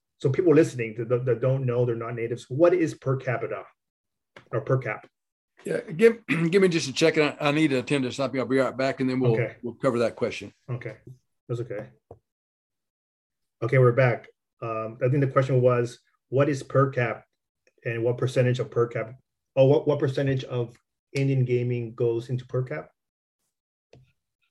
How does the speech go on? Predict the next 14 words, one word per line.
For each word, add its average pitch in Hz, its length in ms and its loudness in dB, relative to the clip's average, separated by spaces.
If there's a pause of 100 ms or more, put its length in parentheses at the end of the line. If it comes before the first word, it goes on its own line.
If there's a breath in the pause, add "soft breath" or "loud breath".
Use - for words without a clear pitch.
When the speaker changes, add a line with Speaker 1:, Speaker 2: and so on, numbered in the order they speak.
(240)
Speaker 2:
Okay, 123 260 2 (120)
uh, 127 220 0 (220)
<clears throat> 190 440 4
first 165 180 2
part 160 140 8
of 123 60 4
the 117 60 -8
question 135 420 2
is, 104 120 -10
what 131 120 2
is 95 100 -4
a 98 60 -16
per 139 200 0
cap? 113 340 -2